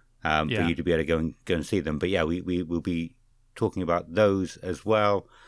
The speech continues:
Speaker 1: Is it Bad Omens who have replaced somebody on the Sunday? Bad Omens replaced
Speaker 2: Yeah, I think so.
Speaker 1: Distillers. Yeah, so we'll,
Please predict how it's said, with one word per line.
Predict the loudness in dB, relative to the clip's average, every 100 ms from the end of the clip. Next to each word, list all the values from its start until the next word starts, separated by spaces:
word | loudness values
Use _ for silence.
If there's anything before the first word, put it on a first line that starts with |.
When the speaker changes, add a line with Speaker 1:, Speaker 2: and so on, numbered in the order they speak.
| _ _ -12
Speaker 1:
Is | -4
it | -2 2
Bad | 4 6
Omens | 6 6 2 0
who | 0 0
have | 2
replaced | -2 0 -2 -2
somebody | -6 -4 -2
on | -2 -2
the | -2
Sunday? | -2 -2 0 -2 -4 -10 _ _ _
Bad | -4 -2
Omens | 0 -2
replaced | -6 -4 -2 0
Speaker 2:
Yeah, | 0 0
I | 0
think | -2 -4
so. |
Speaker 1:
Distillers. | 2 4 6 4 0 -6
Yeah, | 0 2 2
so | 0
we'll, | 0 -2